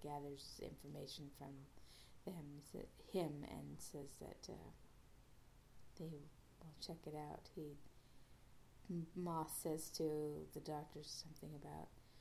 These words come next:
um, "Where have you come from? Have you escaped from someone or somewhere?" And the doctor says, "Frequently."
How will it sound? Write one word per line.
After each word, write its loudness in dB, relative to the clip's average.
um, -6
"Where 6
have 8
you 10
come 2
from? 4
Have 4
you 8
escaped 6
from 6
someone 6
or 6
somewhere?" 4
And 6
the 4
doctor 0
says, 4
"Frequently." 6